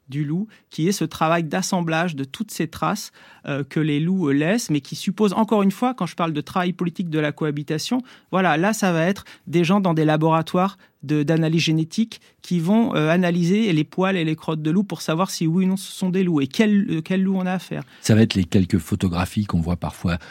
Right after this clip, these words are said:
Speaker 2: dans les journaux, euh,
Speaker 1: Voilà, avec
Speaker 2: de
Speaker 1: des
Speaker 2: nuit.
Speaker 1: pièges photographiques, par exemple. Euh, on, on, des pièges photographiques sont très, sont très, sont très, euh, utilisés aujourd'hui, ça s'est beaucoup démocratisé.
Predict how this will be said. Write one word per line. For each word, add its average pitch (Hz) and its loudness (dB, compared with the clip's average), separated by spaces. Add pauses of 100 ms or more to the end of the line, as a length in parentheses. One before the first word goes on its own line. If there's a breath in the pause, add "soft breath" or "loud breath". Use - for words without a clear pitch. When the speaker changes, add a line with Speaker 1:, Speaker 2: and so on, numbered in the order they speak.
(240 loud breath)
Speaker 2:
dans 92 -2
les 92 2
journaux, 90 2 (300 loud breath)
euh, 135 -2
Speaker 1:
Voilà, 139 4
avec 151 2
Speaker 2:
de 110 10
Speaker 1:
des 113 10
Speaker 2:
nuit. 110 6
Speaker 1:
pièges 113 10
photographiques, 175 0
par 139 -2
exemple. 127 -4
Euh, 120 -4
on, 131 -4
on, 131 -2
des 139 -4
pièges 170 -2
photographiques 156 -4
sont 143 -6
très, 170 -2
sont 151 -6
très, 160 -4
sont 147 -8
très, 160 -4
euh, 131 -6
utilisés 156 -2
aujourd'hui, 147 -2
ça 147 -4
s'est 135 -6
beaucoup 151 -8
démocratisé. 160 -4